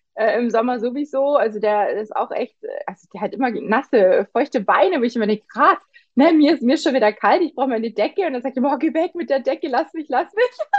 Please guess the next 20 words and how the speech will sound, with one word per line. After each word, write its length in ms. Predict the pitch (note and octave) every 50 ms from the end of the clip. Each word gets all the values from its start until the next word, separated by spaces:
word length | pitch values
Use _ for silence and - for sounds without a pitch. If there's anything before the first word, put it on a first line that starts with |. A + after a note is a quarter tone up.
| G5+ -
mir 180 | C#5 C#5+ C#5 C#5
ist 140 | _ - -
schon 120 | A4 G4 F#4+ -
warm." 240 | F4 F4+ F#4+ G#4 - A4+ _ - - - C#5 G#4 E4 -
Aber 200 | B3 B3+ C4+ C#4 D#4+ - _ _ _ _ -
es 100 | - C4
ist 60 | B3+
echt, 320 | - - A#4 A#4+ _ _ -
also 300 | - G#3+ G#3+ G#3+ G3+ F#3 _ _ _ _ _
krass, 200 | - D4 G4 -
dass 120 | - C#4 A3+
es 120 | B3 B3
dir 200 | - C#4 C4+ -
auch 80 | - -
so 120 | - B3+
geht. 160 | G3+ A3+ F#3+
Wusste 240 | G#3 D4 D#4+ - -
ich, 120 | A#3+ - _
wu-, 160 | - A3 C#4 - -
also 260 | A3+ G3+ F#3+ F#3 -